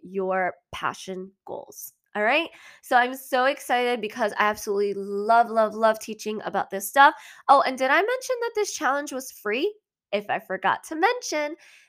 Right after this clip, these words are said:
this challenge, three-day challenge, is free, so don't miss it. Uh, these are some of the things that I teach in my paid programs.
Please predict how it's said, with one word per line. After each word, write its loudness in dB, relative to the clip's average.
this -4
challenge, -2
three-day -2
challenge, 4
is -2
free, 2
so 0
don't 0
miss -6
it. 0
Uh, 4
these -8
are -4
some -8
of -6
the -8
things -12
that 2
I 0
teach -14
in -6
my -2
paid -10
programs. 2